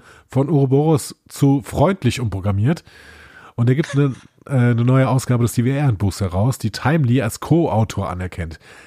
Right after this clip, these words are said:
Timely wird daran gehindert, das Handbuch in jungen Jahren zu erhalten, während Renslayer Elioth im Void gegenübertritt,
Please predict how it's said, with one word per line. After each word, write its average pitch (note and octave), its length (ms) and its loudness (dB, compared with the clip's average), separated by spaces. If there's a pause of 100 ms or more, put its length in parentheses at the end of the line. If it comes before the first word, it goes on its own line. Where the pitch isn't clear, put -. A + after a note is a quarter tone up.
(120)
Timely D#3+ 400 2
wird C#3+ 120 0
daran C3+ 220 2
gehindert, C3 320 2
das G#2+ 100 -4
Handbuch C3 300 0
in A#2 100 0
jungen B2+ 220 2
Jahren B2 240 2
zu - 160 -2
erhalten, A#2 580 0
während G#2+ 300 0
Renslayer D3 720 2
Elioth D3+ 520 4
im A#2+ 380 0
Void C3 320 4
gegenübertritt, G2+ 720 -2